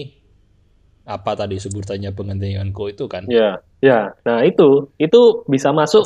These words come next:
Speaker 1: Sering
Speaker 2: ke arc berikutnya.
Speaker 1: take down, take down gitu ntar.
Speaker 2: Itu bisa masuk ke arc berikutnya di mana para supernova ini jadi yang tertinggi. Nah, di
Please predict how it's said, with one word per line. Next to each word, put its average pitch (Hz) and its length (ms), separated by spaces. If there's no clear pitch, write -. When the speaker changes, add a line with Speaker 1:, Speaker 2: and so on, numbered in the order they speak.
Speaker 1:
Sering 147 280
Speaker 2:
ke - 80
arc 185 200
berikutnya. 131 220
Speaker 1:
take 127 160
down, 123 200
take 127 220
down 120 200
gitu 151 160
ntar. 95 180
Speaker 2:
Itu 156 160
bisa 143 200
masuk 208 260
ke 156 60
arc 151 200
berikutnya 143 440
di 135 140
mana 135 180
para 151 220
supernova 160 540
ini 214 100
jadi 135 200
yang 143 140
tertinggi. 156 460
Nah, 113 160
di 123 240